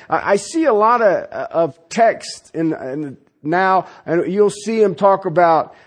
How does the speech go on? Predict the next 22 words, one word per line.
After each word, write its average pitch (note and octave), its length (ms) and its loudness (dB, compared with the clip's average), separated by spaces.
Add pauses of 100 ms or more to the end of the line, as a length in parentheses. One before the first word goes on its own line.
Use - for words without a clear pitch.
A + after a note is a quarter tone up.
bond F3+ 480 2
slaves, F3+ 640 0
this, F3 220 -4
that, F3+ 160 0
and D#3 80 -4
the E3+ 120 0
other. F3 220 0 (760)
That B3+ 260 -4
term D4 300 -2
was F3 140 -2
added. F#3+ 520 -2 (1300)
It's F#3+ 140 -4
a F3 40 -10
slave. A3 680 -2 (1300)
Paul C4 240 4
says, A#3+ 240 2
"I C4+ 180 6
am B3+ 140 4
a A3+ 300 4 (880)
slave A3+ 560 2
of E3 160 -2
Christ." - 640 -2